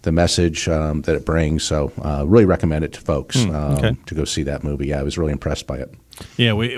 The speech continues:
Speaker 2: it's, uh, it's on our radar, but we haven't, uh, we were gonna go to the movies this past weekend ourselves, but, uh, the wife started not feeling good, so we decided not to go, so I'll have to put that on the list.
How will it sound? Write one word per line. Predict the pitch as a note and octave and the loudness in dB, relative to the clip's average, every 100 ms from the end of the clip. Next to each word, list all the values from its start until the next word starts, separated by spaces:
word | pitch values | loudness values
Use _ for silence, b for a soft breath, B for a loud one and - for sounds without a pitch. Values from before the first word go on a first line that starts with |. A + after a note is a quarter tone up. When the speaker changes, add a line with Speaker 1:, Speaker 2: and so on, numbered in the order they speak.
| A#2 | 0
Speaker 2:
it's, | B2+ - | 0 0
uh, | B2+ A2+ | 0 0
it's | A#2 - | 0 0
on | C3 | 2
our | A#2+ G#2+ | 4 4
radar, | G#2+ A2+ G2 F#2 | 4 4 2 0
but | F#2+ | -2
we | G2+ | 0
haven't, | G2+ G2 F#2+ - | 0 0 -2 -2
uh, | G2 F#2+ | 0 0
we | G2 | 0
were | G#2 | 2
gonna | G2+ B2 | 4 4
go | G#2 G2 | 4 2
to | |
the | G2 | 2
movies | F#2+ G2+ F#2+ | 2 2 2
this | F#2 F2 | 0 0
past | G2 F#2+ | 0 0
weekend | G#2+ G2+ G2 | 0 0 0
ourselves, | F2+ - A2 G#2 - | -2 -2 -2 -2 -2
but, | F#2 - | -6 -2
uh, | F#2 F2+ | -2 0
the | F#2+ | 0
wife | F#2+ | 0
started | - F2+ | 0 -2
not | F2+ F#2 | -2 -2
feeling | G2 F2+ F2+ | -2 -2 -2
good, | F2+ F2 | -4 -6
so | - E2+ G2 B B B B - | -6 -8 -10 B B B B -2
we | F#2+ | 0
decided | E2+ F2 F2 F#2+ | -2 -4 -4 -6
not | G2 G2 | -6 -6
to | |
go, | G2 F#2+ | -6 -4
so | - G2 | -4 -4
I'll | F#2 | -4
have | G#2 | -6
to | G#2+ | -6
put | G2+ | -4
that | G2 F#2+ | -4 -4
on | F2+ | -4
the | F#2 | -2
list. | G2 F#2 - | -2 -4 -6